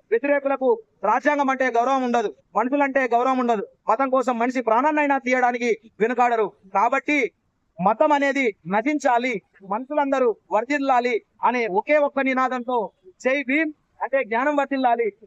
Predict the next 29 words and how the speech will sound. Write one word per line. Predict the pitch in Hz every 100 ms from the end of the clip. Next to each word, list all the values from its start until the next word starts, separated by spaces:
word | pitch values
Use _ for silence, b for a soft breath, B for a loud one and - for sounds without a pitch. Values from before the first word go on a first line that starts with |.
| -
జై | 262 240
ఇన్సాన్ | 247 240 294 294
అంటే | 262 269 226 - - _ 185
మనిషి | 254 302 294
వర్ధిల్లాలి | 262 262 247 240 220 - _ 202
అనే | 247 233
నినాదంతో | 233 285 277 254 254 202 196 185
ముందుకు | 233 277 262
వెళ్తున్నటువంటి | 254 240 240 233 233 226 208 - _ 156
మూఢనమ్మకాల | 202 294 285 269 262 247 233
నిర్మూలన | 226 262 247 226 226
సంఘాన్ని | 220 240 233 196 - - 185
ప్రతి | 208 254
ఒక్కరూ | - 262 233 - _ _ -
ఆలోచిస్తారని, | 165 240 233 247 247 254 254 269 _ _ _ _
ఈ | 214 233
సంఘం | 233 285 277
ద్వారా | 269 262 208 - 190 _ _ _ _ _ _ _ 180
మేము | 247 233 208 214
ఈ | 247 -
స-, | 220 202 208
ఈ | 254 247
యొక్క | 233 247
ఘటననే | 214 254 277 285 247
కాదు, | 233 262 -
సమాజంలో | 220 240 269 262 262
జరుగుతున్నటువంటి | 240 240 233 233 226 220 214
ఇలాంటి | 220 220 196
ఎన్నో | 233 311